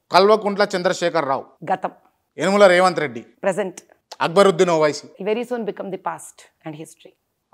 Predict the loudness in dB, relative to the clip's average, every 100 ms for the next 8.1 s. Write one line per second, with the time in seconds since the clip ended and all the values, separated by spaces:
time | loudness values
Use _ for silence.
0 | -6 -2 -2 -2 -4 -8 _ _ -10 -10
1 | -8 -12 -12 _ _ _ 0 2 4 4
2 | 0 -14 -10 -8 -4 -4 -4 -6 -8 -12
3 | -16 -18 -18 -18 -20 _ _ _ 0 2
4 | 2 0 -2 -2 -4 -4 -10 -20 -12 -10
5 | -8 -8 -6 -6 -6 -8 -10 -10 -10 -12
6 | -12 4 8 8 6 2 2 2 0 -2
7 | -6 -10 -12 -12 -10 -12 -10 -8 -8 -10